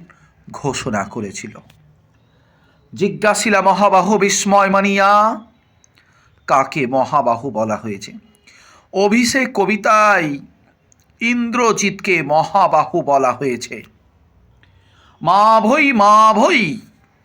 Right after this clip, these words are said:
মা ভৈ শব্দটির অর্থ কী? প্রলয় উল্লাস কবিতায় মা ভৈ শব্দের অর্থ হচ্ছে ভয় করো না, ভয় নেই, ভয় নেই।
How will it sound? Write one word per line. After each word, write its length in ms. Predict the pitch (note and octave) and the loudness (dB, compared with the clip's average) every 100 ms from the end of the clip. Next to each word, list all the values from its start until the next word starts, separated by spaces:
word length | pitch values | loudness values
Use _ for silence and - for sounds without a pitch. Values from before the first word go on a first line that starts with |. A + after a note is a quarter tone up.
| _ _ | _ _
মা 420 | - C#3+ D#3 E3 E3 | -12 -2 2 4 2
ভৈ 420 | C#3+ G#3 A3+ A3+ | 0 -2 -2 -4
শব্দটির 600 | - D3 C3+ D3+ E3 D#3+ | -4 -4 -4 -6 -6 0
অর্থ 380 | B2+ C3 - D#3 | 0 0 -6 -14
কী? 320 | - B2 G#2 _ _ _ _ _ _ _ _ | -14 -16 -16 _ _ _ _ _ _ _ _
প্রলয় 300 | F3 F#3 F3 | -4 0 2
উল্লাস 460 | F3 F3 F3 F3 - | 2 2 2 0 -2
কবিতায় 720 | E3+ E3+ F3+ F3 F3+ F#3+ G3+ | -4 -2 0 2 4 2 0
মা 420 | F3 F3+ F#3 F#3+ | 2 4 6 4
ভৈ 300 | E3+ G#3+ A3 | 2 0 -2
শব্দের 400 | G3 G3 F3+ F#3+ | -2 -2 -2 0
অর্থ 260 | F3+ F3+ F#3+ | 0 0 -2
হচ্ছে 600 | F#3 F#3 G3+ G#3 A3+ A3 - - _ - | -4 0 2 2 0 -6 -16 -20 _ -20
ভয় 400 | - D#3+ F3 G3+ | -8 -2 0 0
করো 300 | F#3+ G3 G3 | -2 -2 0
না, 500 | G3 G3 F3+ E3 - - _ - _ D3 | 0 0 0 -2 -6 -14 _ -20 _ -8
ভয় 400 | C#3+ G#3 A3+ A#3 | 0 2 2 2
নেই, 300 | A#3 A#3 A3+ | 2 2 0
ভয় 400 | F#3+ G#3 A3 G#3+ | 0 2 2 2
নেই। 540 | A3 A3 G#3+ G3+ F3 | 2 2 2 0 -4